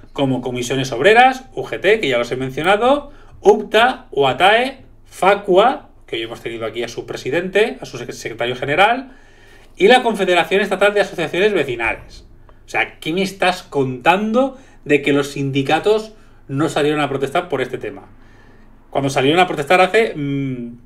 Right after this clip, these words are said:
dos meses prácticamente. En el momento de hacer el vídeo, mes y medio, ¿vale? Veinte segundos, primera mierda.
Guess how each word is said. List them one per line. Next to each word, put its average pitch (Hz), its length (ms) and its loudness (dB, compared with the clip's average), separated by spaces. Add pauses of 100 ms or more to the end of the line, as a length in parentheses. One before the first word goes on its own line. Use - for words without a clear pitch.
(140)
dos 143 180 2
meses 127 280 -6
prácticamente. 110 680 -8
En 127 80 -8
el 120 60 -6
momento 127 300 -2
de 143 40 6
hacer 143 200 2
el 135 100 0
vídeo, 202 500 0 (360)
mes 135 340 0
y 117 60 -6
medio, 90 340 -14 (480)
¿vale? 170 400 2 (420)
Veinte 269 340 6
segundos, 277 760 2 (520)
primera 175 360 6
mierda. 104 420 -8